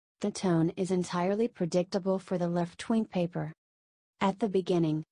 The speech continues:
they use a quote from S N L's version of Sanders to describe the press secretary.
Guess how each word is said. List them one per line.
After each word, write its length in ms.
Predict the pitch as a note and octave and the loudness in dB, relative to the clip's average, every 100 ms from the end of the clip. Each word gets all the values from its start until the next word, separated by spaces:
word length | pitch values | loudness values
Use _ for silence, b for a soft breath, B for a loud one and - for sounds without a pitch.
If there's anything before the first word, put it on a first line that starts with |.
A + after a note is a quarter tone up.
| _ | _
they 120 | F#3 | -2
use 280 | F3+ F3+ F3 | 2 2 2
a 60 | G3+ | -2
quote 320 | - F#3+ F#3+ | 0 0 0
from 180 | G3+ F#3+ | 0 0
S 180 | F#3 - | 0 0
N 140 | F#3 | 2
L's 240 | F#3 F#3 | 2 0
version 380 | - F#3+ F3+ G3 | -2 -2 0 0
of 180 | - F#3 | 0 -4
Sanders 520 | - F#3+ F3 F3 F3+ | -2 0 2 2 -2
to 140 | - G#3 | -4 -4
describe 520 | G3+ G3 A3 F3+ F3+ | -2 -2 0 0 0
the 120 | G3 | -2
press 280 | F#3+ G3+ G3+ | -4 -2 -2
secretary. 720 | - F3+ F3 - D#3+ D3 D#3 | -2 -2 -4 -4 -2 -2 -4